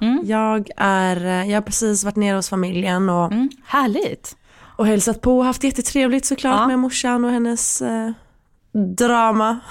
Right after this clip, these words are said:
Speaker 1: <laughs> Är det sant?
Speaker 2: <laughs> Drama, ja, men alltså det, ja, men du vet, ständiga tjatet om hur det går,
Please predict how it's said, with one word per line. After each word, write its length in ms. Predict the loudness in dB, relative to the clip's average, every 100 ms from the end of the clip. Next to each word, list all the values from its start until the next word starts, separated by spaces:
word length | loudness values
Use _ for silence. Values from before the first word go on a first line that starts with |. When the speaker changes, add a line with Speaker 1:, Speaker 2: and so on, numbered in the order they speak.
| -18
Speaker 1:
<laughs> 340 | -18 -14 -4 0
Är 300 | 2 2 0
det 140 | -2
sant? 340 | -2 0 2 2
Speaker 2:
<laughs> 20 |
Drama, 400 | 2 2 2 0
ja, 220 | 0 -2
men 200 | -2 -4
alltså 200 | -4 -6
det, 400 | -4 0 0 -2 -6 -18 -20 -20 -20 -14 -12 -12 -16 -20 _ -2
ja, 120 | 0
men 120 | 2
du 80 | 0
vet, 120 | -2
ständiga 720 | -4 -4 -2 0 2 2 2
tjatet 680 | 0 -2 0 2 0 -2 -2
om 200 | 2 2
hur 120 | 2 0
det 80 |
går, 840 | -2 0 2 4 4 2 0 -2